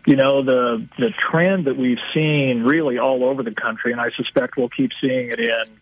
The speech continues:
Kansas and Missouri, is legislatures taking powers away from city governments to do things that folks in those cities need to have done. Uh, the legislature basically preempts local governments and says, "Yeah, you can't legislate about that.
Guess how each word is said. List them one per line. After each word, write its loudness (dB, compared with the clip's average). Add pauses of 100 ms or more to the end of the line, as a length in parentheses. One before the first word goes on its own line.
Kansas -6
and -6
Missouri, -2
is -6
legislatures -2 (160)
taking -4
powers -2
away -2 (120)
from -4 (100)
city 0
governments -4 (120)
to 0
do 2
things -4
that -2 (140)
folks -2
in -2
those -4 (100)
cities 0
need 0
to -2
have -4
done. -4 (840)
Uh, -2
the -4
legislature -2 (180)
basically -2
preempts -2
local -2
governments -2
and -8
says, 0
"Yeah, 0
you 0
can't 0
legislate -4
about -4
that. 0